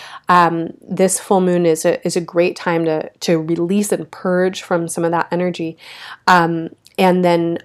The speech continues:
also a really, uh, quite profound time to call in a, a new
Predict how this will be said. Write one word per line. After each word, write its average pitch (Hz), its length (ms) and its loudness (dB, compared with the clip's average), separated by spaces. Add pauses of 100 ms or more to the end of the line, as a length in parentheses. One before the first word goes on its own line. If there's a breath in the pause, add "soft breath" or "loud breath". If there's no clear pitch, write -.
(140)
also 180 480 2
a 175 80 2
really, 170 560 0 (280)
uh, - 60 -14
quite - 300 4
profound 160 460 -2
time 170 220 -6
to 165 100 -8
call 165 420 0
in 165 280 -2
a, 165 180 -4 (100)
a 175 60 -4
new 180 480 0